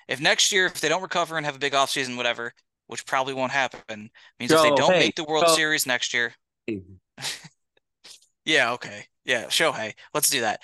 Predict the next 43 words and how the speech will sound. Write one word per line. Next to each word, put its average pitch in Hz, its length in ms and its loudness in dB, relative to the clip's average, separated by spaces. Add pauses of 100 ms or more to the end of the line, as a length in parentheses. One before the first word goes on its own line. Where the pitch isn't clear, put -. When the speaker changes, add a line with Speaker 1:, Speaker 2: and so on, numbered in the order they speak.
(180)
Speaker 1:
But 170 80 0
if 165 80 0
they 165 100 0
don't 175 200 2
make 247 140 0
the 214 80 2
World 196 160 2
Series 160 280 2
and 156 60 -2
that 156 80 -2
marks 143 200 -2
fifteen 160 300 -8
straight 151 260 -2
years 156 140 -4
without 135 240 -4
a - 20 -6
World 135 200 -6
Series 151 240 -2
appearance, 131 420 -4 (300)
that 175 160 0
means 170 160 -4
guys 160 280 4
are 147 40 -6
allowed 147 220 0
to 143 60 -10
grow 143 140 -6
beards 135 300 -8
again. 107 320 -10 (200)
I 135 120 -4
don't 151 100 0
make 151 140 -2
the 131 80 -4
rules, 139 500 -2 (440)
but 113 100 -12
that 131 200 0
is 135 500 -2 (100)
New 131 80 -10
York 127 200 -4
State 113 260 -4
law. 92 300 -12 (240)
Speaker 2:
I 127 140 2
love 120 280 4
that. 82 280 -6